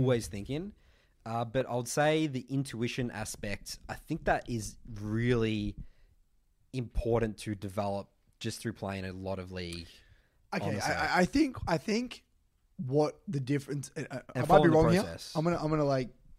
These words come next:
Speaker 2: give my outside analysis of why you were able to do it.
Speaker 1: Okay.
Speaker 2: I think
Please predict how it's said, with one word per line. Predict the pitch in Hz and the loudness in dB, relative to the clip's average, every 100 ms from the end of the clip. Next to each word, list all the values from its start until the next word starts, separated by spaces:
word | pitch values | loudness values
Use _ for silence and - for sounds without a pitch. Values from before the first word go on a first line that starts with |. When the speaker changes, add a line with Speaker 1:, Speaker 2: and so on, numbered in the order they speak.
| _ _ _ 143 131 | _ _ _ -12 -6
Speaker 2:
give | 143 | -2
my | 135 127 123 120 | 0 0 -2 -4
outside | 123 120 123 117 | -6 -4 -4 -4
analysis | 113 120 127 123 | -2 -2 -2 -4
of | 117 | -8
why | 104 120 | -4 -2
you | 120 | 0
were | 113 | 0
able | 107 | -2
to | 98 | -6
do | 104 | -4
it. | 170 113 | -2 -2
Speaker 1:
Okay. | 98 87 85 - - - - - - - - - - - - - - _ _ | -4 -6 -8 -14 -18 -16 -16 -16 -16 -12 -12 -12 -18 -20 -20 -20 -20 _ _
Speaker 2:
I | 160 | -2
think | 208 262 202 | 0 -2 -6